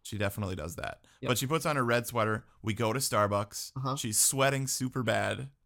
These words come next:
Speaker 2: <laughs>
Speaker 1: And we get, uh, uh, she gets a, a venti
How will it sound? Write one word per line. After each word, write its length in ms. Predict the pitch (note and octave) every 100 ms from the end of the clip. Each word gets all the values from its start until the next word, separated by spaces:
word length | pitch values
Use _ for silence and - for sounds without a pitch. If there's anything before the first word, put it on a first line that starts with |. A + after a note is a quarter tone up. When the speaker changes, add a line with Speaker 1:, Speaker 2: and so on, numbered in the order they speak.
| _
Speaker 2:
<laughs> 1400 | B3+ B3+ F3 G3+ G3+ - - - - - - A3 A3 -
Speaker 1:
And 260 | C3 C3 A#2 -
we 140 | A#2+
get, 340 | A2+ A#2+ - - -
uh, 320 | A2+ G#2+ G#2 G#2+ _ _ _ _
uh, 200 | - G#2
she 160 | - A#2
gets 180 | A2+ G#2+
a, 40 |
a 160 | - A2
venti 720 | F#2 A2 A2+ A#2 B2 A#2+ B2